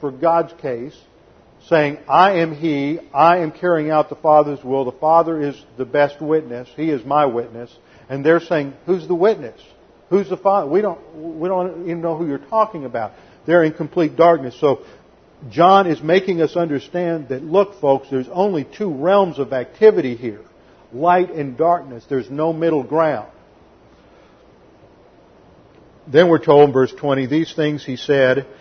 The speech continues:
in the treasury, and no one seized him because his hour had not yet come." What John isn't saying, what you need to read between the text here, is the fact that there's an incredible amount of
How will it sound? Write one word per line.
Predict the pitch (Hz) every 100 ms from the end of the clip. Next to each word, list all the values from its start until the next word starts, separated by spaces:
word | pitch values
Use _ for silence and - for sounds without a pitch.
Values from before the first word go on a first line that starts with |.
| _ _ 131
in | 131
the | 123
treasury, | - 180 180 135 113 101 - _ _ _ _
and | 117 120
no | 143
one | 165 165 143
seized | - 208 208 190 -
him | 127 110 117 135
because | 127 151 135
his | 131
hour | 147 147 156 147 151
had | 135
not | 123 139 143
yet | 131 123 -
come." | 160 131 107 - _ _ _ _ _ _ _ 143 135 _ _ _ _ _ _ _ _ _ -
What | 147 113
John | - 196 180 156
isn't | 180 196 175 139
saying, | - 127 113 131
what | 131 131
you | 147
need | 180 170
to |
read | 147 170 170
between | 139 - 160 127
the |
text | - 175 165 -
here, | 143 123
is | 139 131
the | 120
fact | 117 147 139 127
that | 117
there's | 143 135
an | 120
incredible | 113 - - 196 165 143
amount | 123 135 139
of | 123